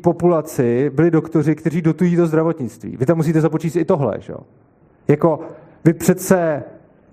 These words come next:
ty zdroje, který tam dáváme, tak jsou jedna věc, ale vy teď jakoby vlastně počítáte s tím, že stát tam donutí doktory dát nějaký zdroje navíc. Já neříkám, jestli to tak je, nebo není. No dobře, ale tak tím pádem to platí teda ty doktoři. Takže stejně v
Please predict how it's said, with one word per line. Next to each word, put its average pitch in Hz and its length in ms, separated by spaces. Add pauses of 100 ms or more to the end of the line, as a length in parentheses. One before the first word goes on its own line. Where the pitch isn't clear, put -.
(240)
ty 185 120
zdroje, 156 340
který 175 260
tam 185 160
dáváme, 123 800 (720)
tak 143 140
jsou 170 160
jedna 139 260
věc, 123 500 (100)
ale 147 120
vy 147 80
teď 165 140
jakoby 170 240
vlastně 160 240
počítáte 156 460
s - 80
tím, 151 180
že 160 100
stát 139 260
tam 156 120
donutí 147 320
doktory 143 340
dát 143 160
nějaký 143 260
zdroje 143 240
navíc. 123 260
Já 131 80
neříkám, 151 280
jestli 135 140
to 135 80
tak 135 100
je, 139 100
nebo 139 180
není. 143 240 (920)
No 156 80
dobře, 180 240
ale 147 200
tak 156 180
tím 170 220
pádem 165 260
to 175 80
platí 165 280
teda 170 180
ty 175 100
doktoři. 180 480 (100)
Takže 147 220
stejně 220 360
v - 100